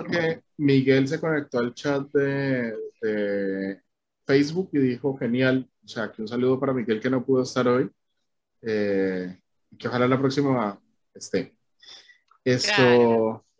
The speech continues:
Speaker 2: sí,
Speaker 3: Esperen,
Speaker 2: sí,
Speaker 3: esperen,
Speaker 2: habría,
Speaker 3: esperen.
Speaker 2: él habría,
Speaker 3: Aquí en el
Speaker 2: él
Speaker 3: aire yo
Speaker 2: habría
Speaker 3: quiero
Speaker 2: aportado
Speaker 3: proponer
Speaker 2: algo muy
Speaker 3: algo.
Speaker 2: interesante. Señor.
Speaker 3: Yo quiero proponer
Speaker 2: Señora.
Speaker 3: algo acá en el aire. Vamos a, a, a crear la sección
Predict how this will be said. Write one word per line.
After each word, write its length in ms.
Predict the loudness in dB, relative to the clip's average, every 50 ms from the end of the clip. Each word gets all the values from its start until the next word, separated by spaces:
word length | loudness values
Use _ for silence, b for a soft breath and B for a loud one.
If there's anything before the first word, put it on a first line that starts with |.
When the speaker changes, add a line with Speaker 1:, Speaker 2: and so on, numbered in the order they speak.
| _ _ _ _ _ _ _
Speaker 2:
sí, 100 | -6 -2 0
Speaker 3:
Esperen, 240 | 2 2 2 0
Speaker 2:
sí, 120 | -2 0 2
Speaker 3:
esperen, 120 | 2 4 4
Speaker 2:
habría, 280 | 6 6 6 6 6
Speaker 3:
esperen. 280 | 4 4 2 2 2 4
Speaker 2:
él 60 | 4
habría, 300 | 6 6 6 6 4 4
Speaker 3:
Aquí 80 | 4 2
en 60 | 2
el 100 | 2 4
Speaker 2:
él 140 | 6 6 6
Speaker 3:
aire 40 | 6
yo 40 | 6 4 4
Speaker 2:
habría 120 | 4 4 2
Speaker 3:
quiero 140 | 0 0 -2
Speaker 2:
aportado 240 | -2 0 0 0 0
Speaker 3:
proponer 260 | 0 2 2 4 4
Speaker 2:
algo 100 | 4 4
muy 80 | 4 2
Speaker 3:
algo. 100 | 0 -2
Speaker 2:
interesante. 500 | -4 -4 -6 -6 -6 -8 -10 -12 _ -18 -20 _ _ _ _ _
Señor. 300 | -14 -10 -8 -8 -8 -8 -10
Speaker 3:
Yo 120 | -12 -12
quiero 220 | -10 -8 -8 -8 -8
proponer 340 | -6 -8 -8 -6 -8 -6 -2
Speaker 2:
Señora. 180 | 0 2 2 2
Speaker 3:
algo 160 | 0 -4 -8
acá 280 | -10 -10 -10 -10 -10 -10
en 100 | -8 -8
el 160 | -8 -6 -6
aire. 440 | -6 -6 -6 -8 -14 -18 -20 _ _ _ _ _ _ _ _
Vamos 260 | -6 -6 -6 -4 -6 -6
a, 120 | -8 -8 -10 _ _ _
a, 340 | -6 -4 -4 -4 -4 -6 -8 -8
a 140 | -10 -10 -10
crear 320 | -8 -6 -4 -2 -2 -2 -2
la 260 | -4 -4 -4 -4 -4
sección 920 | -8 -12 -12 -12 -12 -12 -14 -14 -8 -6 -4 -4 -4 -4 -6 -8 -12